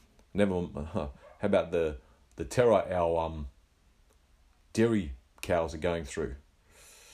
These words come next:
It's not a pleasant existence. I get it. You can have a more pleasant existence. It's not even, uh, w-, with the dairy cow,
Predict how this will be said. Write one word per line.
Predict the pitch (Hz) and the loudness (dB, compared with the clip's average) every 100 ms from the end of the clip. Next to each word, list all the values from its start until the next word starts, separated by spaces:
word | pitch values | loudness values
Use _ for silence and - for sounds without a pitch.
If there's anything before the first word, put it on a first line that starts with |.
| - - - _ _ _ _ - | -20 -20 -20 _ _ _ _ -18
It's | - - | -12 2
not | 104 | 2
a | 92 | 2
pleasant | - 101 92 85 | 0 -2 -2 -6
existence. | 80 90 - 71 - | -8 -8 -8 -10 -2
I | 98 | 0
get | 117 - | 2 2
it. | - - _ _ _ _ _ _ _ _ _ _ _ _ _ _ _ _ _ _ | 0 -12 _ _ _ _ _ _ _ _ _ _ _ _ _ _ _ _ _ _
You | - | -6
can | 104 107 | 0 2
have | 160 | 4
a | 120 | 6
more | 104 101 | 6 6
pleasant | 110 95 85 - _ _ _ | 2 -2 -4 -10 _ _ _
existence. | 85 78 98 - 147 | -14 -8 -6 -6 -8
It's | 175 | -2
not | 208 185 | 2 2
even, | 160 123 | 0 -2
uh, | 82 | -4
w-, | 117 143 - | -4 -4 -4
with | 147 - | -6 -6
the | |
dairy | 87 151 196 | 2 6 6
cow, | - 98 76 69 - 87 82 76 | 6 2 2 0 0 0 0 -2